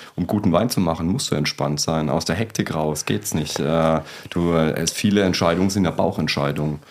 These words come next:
Das kann man auch nicht, äh, aus der Theorie, aus der Logik erklären. Ähm, das ergibt sich übers Probieren.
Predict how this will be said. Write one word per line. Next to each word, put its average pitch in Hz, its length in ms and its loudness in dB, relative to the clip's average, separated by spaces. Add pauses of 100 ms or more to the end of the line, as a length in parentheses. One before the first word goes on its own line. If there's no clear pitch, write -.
(120)
Das - 140 -4
kann 98 160 0
man 104 100 4
auch 87 160 4
nicht, 85 360 0
äh, 82 120 0
aus 78 480 0
der 76 140 0
Theorie, 82 420 0
aus - 160 0
der 85 100 0
Logik 80 360 2
erklären. 98 540 2 (440)
Ähm, 87 560 4 (140)
das 80 100 -2
ergibt 98 240 0
sich 95 140 -2
übers 87 180 0
Probieren. 80 540 0